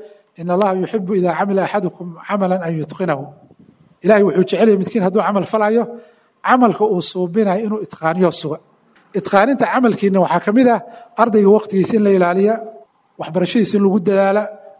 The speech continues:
duruusta in la fahansiiya. Dadka Ilaahay isku mid kama dhigin, eh, furuuq fardi ahaa jirta, mustawaha waa lagu kala duwan yahay, fahamka waa lagu kala duwan yahay. Mid walbana in lagu dadaala, waajibka insha Allahu tacaala gudashadiisa inaad ku dadaashaan, yani insha Allahu tacaala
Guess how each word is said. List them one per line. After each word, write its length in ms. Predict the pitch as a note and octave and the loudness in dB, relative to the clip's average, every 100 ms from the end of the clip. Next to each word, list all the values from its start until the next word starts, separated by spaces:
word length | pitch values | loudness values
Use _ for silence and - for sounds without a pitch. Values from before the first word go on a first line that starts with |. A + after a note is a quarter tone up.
| _ | _
duruusta 360 | D3 A3+ A3+ A#3 | 0 2 2 0
in 80 | G#3 | 0
la 80 | |
fahansiiya. 640 | E3+ F#3+ F3 - G3 G3+ G#3+ - - - _ | 0 -2 -4 -4 0 0 0 -4 -18 -20 _
Dadka 220 | A#3+ - | -6 -4
Ilaahay 220 | G#3+ G3 G3 | 0 0 -2
isku 180 | - G3 | -4 -4
mid 140 | A3+ | -4
kama 180 | F#3+ G3+ | -4 -4
dhigin, 280 | G3 G3+ G#3+ A3 _ _ _ _ _ | -2 -2 -4 -8 _ _ _ _ _
eh, 160 | F3 E3+ | -10 -8
furuuq 300 | - F#3+ A3+ | -4 -2 -2
fardi 260 | - G3+ F#3+ | -4 -2 -2
ahaa 160 | F3 F3 | -2 -4
jirta, 340 | F#3 - G3+ G#3 - _ - | -6 -4 -6 -6 -16 _ -20
mustawaha 360 | - G3+ G#3 | -6 -2 0
waa 140 | F#3+ F#3 | 0 0
lagu 160 | G#3+ | 0
kala 180 | G3+ F#3 | 0 -2
duwan 220 | D#3+ G#3 | 0 0
yahay, 140 | G3+ F#3+ | 0 -2
fahamka 240 | A3 E3+ | -6 -4
waa 80 | F3+ | -4
lagu 140 | G3 G#3+ | -2 -2
kala 160 | G3+ | -2
duwan 200 | E3+ A3 | 0 0
yahay. 140 | G#3+ G#3+ G#3+ - _ _ | 0 -2 -8 -14 _ _
Mid 140 | A#3 B3 | 0 2
walbana 400 | G#3+ G3 G3+ G#3+ | 2 0 -4 -2
in 120 | G#3+ | -2
lagu 180 | F3+ G#3+ | 0 -2
dadaala, 500 | F3 F3+ E3 D#3 C#3 - - _ _ | -2 -2 -2 -4 -6 -12 -20 _ _
waajibka 500 | G3 A3 E3+ - E3+ | -4 -2 -6 -6 -6
insha 240 | E3 G#3+ | -4 -2
Allahu 180 | F3 E3 | 0 -2
tacaala 280 | E3 D3+ F3 | -2 -2 -2
gudashadiisa 560 | D#3+ E3+ D3+ A#3 - C#3+ - _ _ _ _ | -4 -4 -2 -2 -2 -6 -10 _ _ _ _
inaad 220 | G#3 F#3 | -2 -2
ku 80 | - | -2
dadaashaan, 520 | G3 F#3+ D#3+ - F3 D#3 | -4 -2 -2 -2 -4 -2
yani 180 | D#3 | -4
insha 200 | D3+ G#3+ | -2 -2
Allahu 180 | E3+ D#3 | -2 -2
tacaala 240 | D3+ D3+ | -2 -2